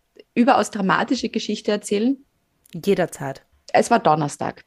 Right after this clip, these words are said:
Speaker 1: Tag eins von den Tests und ich hab mir so gedacht, ich, ich lass das so während dem Homeoffice so ein bisschen halt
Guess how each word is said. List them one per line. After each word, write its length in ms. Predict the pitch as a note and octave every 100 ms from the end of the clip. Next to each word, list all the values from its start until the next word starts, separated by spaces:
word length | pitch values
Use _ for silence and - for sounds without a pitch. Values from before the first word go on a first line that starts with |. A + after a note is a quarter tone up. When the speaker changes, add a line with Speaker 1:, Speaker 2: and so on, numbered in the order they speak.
| _
Speaker 1:
Tag 180 | G3+ G3
eins 260 | F#3+ A#3 A#3+
von 100 | F#3+
den 120 | E3
Tests 420 | F#3+ C#4 - -
und 100 | G#3
ich 80 | A#3+
hab 80 | D4
mir 80 |
so 120 | B3 A3+
gedacht, 440 | G3 F3 G3 -
ich, 280 | - F3+ -
ich 260 | - - -
lass 160 | C4+ -
das 160 | B3+
so 220 | A#3+ A3
während 220 | G#3 G#3+ G#3+
dem 100 | G3
Homeoffice 560 | F#3 G#3+ - - F#3
so 80 | F#3
ein 100 | E3+
bisschen 200 | E3+ G3
halt 220 | F3 E3+